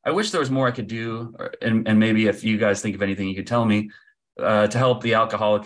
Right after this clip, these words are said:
that still suffers. There's, like, a couple people in my life who are still, uh, drinking and using and suffering greatly. And it's attraction, not promotion. It's hard to watch. I wish there was more I could do, I guess, you know,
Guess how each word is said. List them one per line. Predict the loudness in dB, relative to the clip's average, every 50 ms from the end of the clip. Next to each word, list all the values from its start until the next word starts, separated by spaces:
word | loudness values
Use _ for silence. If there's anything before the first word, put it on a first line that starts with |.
| -6 -8
that | -8 -8 -8
still | -6 -4 -2 -2 0
suffers. | 0 0 0 0 0 -2 -2 -2 -2 -4
There's, | -6 -6 -6 -6
like, | -6
a | -6 -4
couple | -4 -2 -2 -2 -2
people | 0 -2 -2 0 0 0
in | 0 0
my | 0 0
life | 0 2 2 2 0 -2 -4 -8 -10
who | -8 -6 -4 -4 -4 -6 -8 -10 -16 _ _ _ _ _ _ _
are | 0 0 0
still, | 0 0 0 2 4 4 4 4 4 2
uh, | 2 2 2 2 2 2 2 2 0 -2 -4 -10 -18 _ _ _ _ _ _
drinking | -4 -2 -2 -2 -2 -2 -2 0 0 -2 -2
and | -2 -4 -4 -4 -6 -4
using | -4 -4 -4 -2 -2 -2 0 0 0 -2 -2 -2
and | -2 -2 0 0 0 -2 -4 -6 -12 -18
suffering | -8 -2 0 0 0 0 0 -2 -2 -2 -2 -2
greatly. | -2 -2 -2 -2 -4 -8 -10 -12 -12 -14 -18 -20 _ _ _ _ -4
And | -2 0 2 2 2 2 2 2 0 -2 -6 -8
it's | -6 -4 -4
attraction, | -2 0 2 2 2 2 0 -2 -2 0
not | 0 -2 -2 -2
promotion. | -4 -2 -2 -2 -2 -4 -4 -6 -6 -6 -6 -8 -10 -12
It's | -8 -2
hard | -2 0 2 2
to | 2
watch. | 4 4 4 2 2 2 2
I |
wish | 2 2 0 -2
there | -2 -2
was | 0 0
more | 0 2 2 0
I | 0
could | -2 -4 -8
do, | -10 -6 -6 -4
I | -4 -4
guess, | -4 -4 -6 -6 -8 -12 -16 -14
you | -10 -6
know, | -4 -4 -4 -6 -8